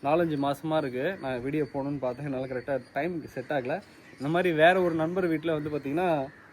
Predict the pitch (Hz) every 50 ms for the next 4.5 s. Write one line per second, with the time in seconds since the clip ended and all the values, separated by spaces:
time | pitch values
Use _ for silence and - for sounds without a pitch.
0 | - - - - 123 123 123 120 120 120 117 117 113 107 107 98 - - - -
1 | 226 240 - - 202 180 160 143 - 156 156 190 185 160 139 131 127 131 143 139
2 | 131 127 120 - 190 202 226 214 - 202 165 - - 139 123 120 110 110 - 147
3 | 156 170 160 - 180 180 175 - 220 202 170 175 180 180 165 165 160 147 - 143
4 | 143 - 185 165 139 120 135 165 226